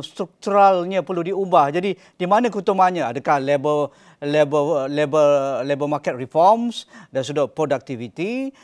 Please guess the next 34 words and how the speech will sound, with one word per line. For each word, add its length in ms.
ataupun 560
dari 240
sudut, 480
uh, 400
efisiensi, 960
uh, 240
berkaitan 400
dengan, 480
uh, 300
ekonomi 340
kita? 400
Begitu 240
juga 320
dari 80
sudut, 320
uh, 80
subsidi 560
reform. 520
<laughs> 120
Ada, 160
di 160
mana 240
kita 240
nak 160
mula 240
ni? 160
Di 80
mana 240
kita 160
nak 160
mula? 240
Kerana 240
begitu 400
banyak 400